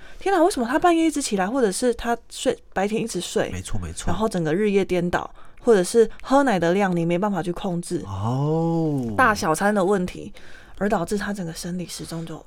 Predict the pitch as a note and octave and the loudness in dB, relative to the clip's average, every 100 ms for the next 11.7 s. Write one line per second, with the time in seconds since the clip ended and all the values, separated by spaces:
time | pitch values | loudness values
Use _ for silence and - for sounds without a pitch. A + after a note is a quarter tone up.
0 | - F#3 E3+ - F#2+ - - - B2+ B2+ | -4 -2 -4 -4 -4 -4 -10 -6 -2 0
1 | A#2+ - C3 F#2+ A#2+ C#3+ D3 G#2 G#2+ - | -2 -2 -2 -2 0 4 4 2 -2 -4
2 | A3+ - A2 A2+ A#2 A2+ - - - - | -4 -2 0 2 0 0 0 0 0 -8
3 | - - - G#3 G#3 G3+ - - - - | -10 -10 0 4 4 4 -4 -4 6 6
4 | F#3+ - C#3 A2+ A2+ A#2 - C3 G#2+ - | 6 0 0 2 0 0 2 0 0 -2
5 | D3+ - - - - - D#3 C#3+ C#3+ C#3+ | -4 -4 -16 -20 -20 -6 -2 2 2 2
6 | B2 A#2 A#2 - - - D#3 C3 - A#2+ | 2 2 0 -4 -20 0 2 2 2 -2
7 | A2+ - A#2 A2+ G#2 G#2+ G#2 A2 G#2+ F#2 | -2 -4 -4 -2 -2 -2 -4 -4 -4 -6
8 | F2+ - - - - D3 G2 F#2+ - G#2+ | -8 -12 -18 -6 0 0 0 -8 -6 -6
9 | - A#2+ A2 G#2+ G#2 G2 G3 G3 - - | 0 2 4 2 0 0 -2 -2 -10 -16
10 | - A2 - E3+ D#3+ F3 C#3 D3+ D3+ C3 | -10 -10 0 2 4 4 4 4 4 2
11 | E3+ F3 F3 F3+ F#3+ F3 | -2 -6 -6 -2 0 0